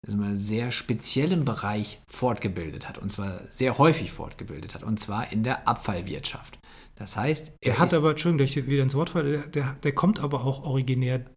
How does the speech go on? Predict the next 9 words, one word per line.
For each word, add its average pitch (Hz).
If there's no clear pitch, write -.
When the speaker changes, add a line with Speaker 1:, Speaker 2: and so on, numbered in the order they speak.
Speaker 2:
daher? 131
Speaker 1:
Wenn 117
ich 107
das 110
jetzt -
genau 101
wüsste. 139
Speaker 2:
Okay, 131
Speaker 1:
Also -